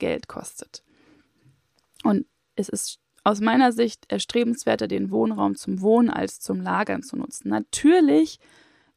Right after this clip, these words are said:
muss man auch einen Teil seines Wohnraums für Lagerung, ähm, hergeben. Das ist ganz normal und völlig in Ordnung. Und wahrscheinlich,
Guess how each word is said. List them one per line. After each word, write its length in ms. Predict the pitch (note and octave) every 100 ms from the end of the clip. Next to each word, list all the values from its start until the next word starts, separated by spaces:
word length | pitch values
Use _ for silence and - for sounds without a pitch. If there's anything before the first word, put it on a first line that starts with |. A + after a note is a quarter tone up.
| _ _ -
muss 340 | A3+ C4 D#4+
man 180 | B3 A3 -
auch 240 | - G3
einen 240 | - G2+
Teil 320 | G2+ G2+ G2+ G2+
seines 380 | G2+ F#2+ -
Wohnraums 600 | F#2 G2 F#2+ F#2 G3 A3+
für 220 | - - A#3+
Lagerung, 800 | A3 G3+ G#3 F#3+ F3+ F3+ B2 - - _ _ _ _ _ -
ähm, 420 | F#3+ F3+ F3+ F3+ _ _ _ _ _ _
hergeben. 580 | A3+ F3 F3 - -
Das 160 | F#3+ F#3
ist 240 | - -
ganz 300 | - A#3 D#4+
normal 380 | C4+ A#3 G#3 A3
und 160 | - -
völlig 420 | - - B3 C#4
in 140 | B2
Ordnung. 460 | - B1+ - G2+ F#2+ _ _ _ _ _ _ _ _ _ -
Und 100 | A3+
wahrscheinlich, 640 | G#3+ G#3+ A3+ B3 C4+ C#4+